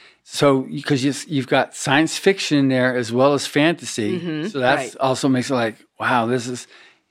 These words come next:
Speaker 1: it's a unique form of subgenre that you hit both science fiction as well as fantasy,
Speaker 2: Mm.
Speaker 1: you know, on what, on what you create there. And then you got the other side where you've got the whole Marvel world that you are also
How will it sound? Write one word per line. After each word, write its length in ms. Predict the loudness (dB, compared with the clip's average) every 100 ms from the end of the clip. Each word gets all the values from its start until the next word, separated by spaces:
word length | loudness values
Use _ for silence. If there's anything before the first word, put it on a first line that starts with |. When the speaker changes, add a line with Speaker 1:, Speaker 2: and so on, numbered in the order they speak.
| _
Speaker 1:
it's 160 | -6 -2
a 140 | 0
unique 500 | 4 4 4 2 0
form 560 | -8 -2 4 6 6 4
of 260 | 0 -4 -10
subgenre 800 | -6 0 2 4 4 4 4 2
that 140 | 0
you 120 | 0
hit 220 | -2 -2 0
both 200 | -2 0
science 260 | -2 -2 -4
fiction 300 | -8 -8 -8
as 160 | -4
well 180 | 0 2
as 140 | 0
fantasy, 720 | -4 -2 0 -2 -4 -2 -2
Speaker 2:
Mm. 260 | -4 -8 -12 _ _ _ _
Speaker 1:
you 80 | 0
know, 60 | 2
on 180 | 2 2
what, 140 | 0
on 140 | -4 -4
what 120 | -2
you 100 | -4
create 460 | -2 0 2 0 0
there. 300 | -4 -4 -6 _ -20 -20 -20 -20 -20 -20 -12 -2
And 100 | 2
then 120 | 2
you 80 | 2
got 140 | 2
the 100 | 2
other 140 | 2 2
side 220 | 0 0
where 140 | 0
you've 240 | -2 -2 -2
got 220 | -2 -2
the 100 | -2
whole 400 | 0 0 0 -4 -14 _
Marvel 460 | -2 4 4 2 -2
world 320 | -2 -2 -2
that 140 | -4 -4
you 300 | -4 -6 -12 _ _ _ _ _ -4
are 160 | 0
also 580 | 0 0 0 0 0 -6